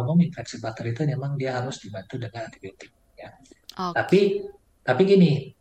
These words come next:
Speaker 1: sebenarnya pada anak-anak sebagian besar itu virus gitu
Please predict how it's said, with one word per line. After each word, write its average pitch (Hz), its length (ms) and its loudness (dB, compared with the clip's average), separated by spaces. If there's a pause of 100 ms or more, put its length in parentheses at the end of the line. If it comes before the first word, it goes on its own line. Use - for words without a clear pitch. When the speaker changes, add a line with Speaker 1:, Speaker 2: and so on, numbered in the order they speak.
(180)
Speaker 1:
sebenarnya 147 560 0
pada 139 240 4
anak-anak 143 560 2
sebagian 127 560 -2
besar 123 240 0
itu 180 480 0 (380)
virus 131 480 -2
gitu - 240 -8